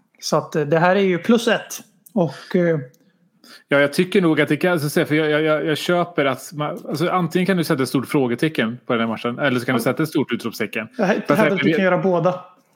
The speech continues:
Speaker 2: Ja, för när, när vi har... Så, så, alltså, Chelsea har ju varit vårt boogie-team, precis som att vi har varit Citys boogie-team och, och, och allt. All-, alla har ju något boogie-team, liksom. United har nitton
Speaker 1: Brentford.
Speaker 2: boogie-team i, i ligan.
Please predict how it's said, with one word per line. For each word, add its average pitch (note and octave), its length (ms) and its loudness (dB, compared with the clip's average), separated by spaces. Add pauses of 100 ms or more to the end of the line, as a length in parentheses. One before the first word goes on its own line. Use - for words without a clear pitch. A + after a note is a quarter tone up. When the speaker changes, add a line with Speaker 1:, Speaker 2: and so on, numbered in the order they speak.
(160)
Speaker 2:
Ja, B2 240 0
för D#3+ 60 2
när, D#3 180 4
när E3 140 0
vi D3+ 140 4
har... F3+ 680 -2
Så, F3 220 0
så, F3+ 160 -2
alltså, D#3+ 300 0
Chelsea G3 440 0
har - 40 4
ju C#3+ 60 0
varit B2+ 380 0
vårt A#2+ 180 -4
boogie-team, B2 560 -4
precis C3+ 320 -4
som C3 80 -6
att A#2 120 -6
vi C#3 240 0
har B2+ 100 0
varit A#2 240 -2
Citys C3 460 -4
boogie-team A#2+ 560 -6
och, B2 260 -6
och, - 200 -8
och B2+ 100 -2
allt. - 160 -8 (480)
All-, D3 200 2
alla D#3 240 4
har D#3 100 2
ju D#3 80 4
något D#3 260 -2
boogie-team, B2 420 -4
liksom. A#2+ 340 -10 (720)
United C#3 340 0
har C3 280 0 (920)
nitton D3+ 180 -2
Speaker 1:
Brentford. D3+ 320 0
Speaker 2:
boogie-team C3 240 -4 (360)
i, C3+ 120 2
i - 20 4
ligan. B2+ 360 2